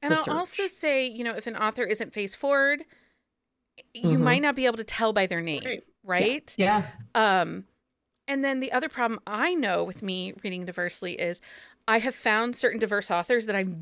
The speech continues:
Speaker 1: very comfortable with.
Speaker 2: Mm-hmm.
Speaker 3: Mm.
Speaker 1: You know, like, I can read Kennedy Ryan. I love Claire Contreras,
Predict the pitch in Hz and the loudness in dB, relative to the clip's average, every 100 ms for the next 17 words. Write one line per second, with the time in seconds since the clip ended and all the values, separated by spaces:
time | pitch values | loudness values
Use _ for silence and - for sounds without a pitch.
0 | 160 196 175 175 - 156 160 214 226 247 | 0 2 2 -2 -2 -2 -2 -2 2 4
1 | 254 349 - - _ _ - 165 156 156 | 2 -2 -12 -20 _ _ 0 2 2 2
2 | 175 175 _ _ _ _ _ _ _ _ | -2 -8 _ _ _ _ _ _ _ _
3 | _ _ 190 185 180 - 226 233 185 190 | _ _ -8 -8 -8 -10 -2 2 4 2
4 | 226 196 196 - - _ 190 190 - 285 | 0 0 0 -2 -12 _ -4 -2 -2 -4
5 | 302 415 370 247 254 214 185 175 175 185 | -2 -2 -2 -4 -2 0 0 -4 -4 -4
6 | 190 - - - - - _ - 202 196 | -6 -8 -12 -18 -20 -20 _ -2 2 4
7 | 214 226 240 247 233 208 - 208 180 165 | 4 4 4 6 4 2 -2 2 2 2
8 | - 190 - 170 156 151 - - | -4 -8 -2 2 2 0 -4 -10